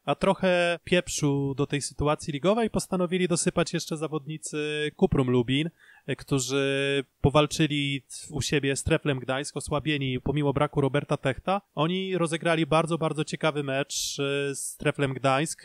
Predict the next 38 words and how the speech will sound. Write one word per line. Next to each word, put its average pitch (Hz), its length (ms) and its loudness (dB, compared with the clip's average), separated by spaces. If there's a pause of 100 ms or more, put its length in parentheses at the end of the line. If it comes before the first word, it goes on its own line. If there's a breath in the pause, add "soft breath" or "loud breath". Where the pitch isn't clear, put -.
(120)
który 147 240 4
zakończył 160 540 2
tę 127 180 0
kolejkę, 131 540 0
jedena-, 135 420 -2
jedenastą 139 420 0
kolejkę 139 340 2
Plus - 260 -4
Ligi. 143 300 -4 (420)
Trzy - 200 -2
do 180 120 0
dwóch, 170 520 0
e, 170 300 -2
finalnie 170 880 -2
wygrywa 160 440 -2
Trefl 151 380 -2
Gdańsk. 143 640 0 (280)
Chyba 196 240 0
dwa 196 340 0
elementy 180 500 0
najciekawsze 165 600 -4
w - 60 -10
tych, 135 160 -6
w 127 100 -20
tym 139 180 -8
spotkaniu. 139 840 -4
Pierwszy, 156 440 -2
no, 151 120 -4
to 147 340 -2
set, - 380 -4
jaki 139 440 -8
rzadko 120 340 0
się 135 140 -4
zdarza. 123 400 -6 (300 soft breath)
Czterdzieści 151 560 -2
do 147 80 -2
trzydziestu 147 540 -4
ośmiu. 160 480 -2